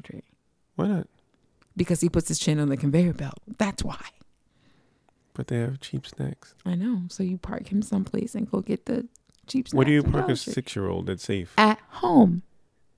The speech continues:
Speaker 2: He needed to get out the house.
Speaker 1: He did. But out the house is not the Dollar Tree.
Speaker 2: It wa-, well, initially it was Staples. 'Cause
Speaker 1: So listen, there's nowhere,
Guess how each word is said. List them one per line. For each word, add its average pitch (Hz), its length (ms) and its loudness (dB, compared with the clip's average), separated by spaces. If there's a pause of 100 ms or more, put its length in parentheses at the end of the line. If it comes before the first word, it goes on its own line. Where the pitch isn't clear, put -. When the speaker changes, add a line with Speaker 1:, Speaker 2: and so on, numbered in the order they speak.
(800)
Speaker 2:
He 113 100 2
needed 92 200 2
to 80 60 -4
get 80 100 -6
out 82 120 -6
the - 80 -6
house. 82 400 -8
Speaker 1:
He 277 120 4
did. 285 340 0 (260)
But 202 140 -2
out 220 160 -2
the 233 80 0
house 226 200 2
is 226 140 0
not 214 160 0
the 247 80 0
Dollar 277 280 2
Tree. 170 380 -8
Speaker 2:
It - 60 0
wa-, 107 180 4
well, 104 260 4
initially 107 400 2
it - 20 4
was 85 120 -2
Staples. 95 600 -6 (1500)
'Cause 90 280 0
Speaker 1:
So 196 80 8
listen, 185 420 2
there's 180 220 0
nowhere, 170 680 2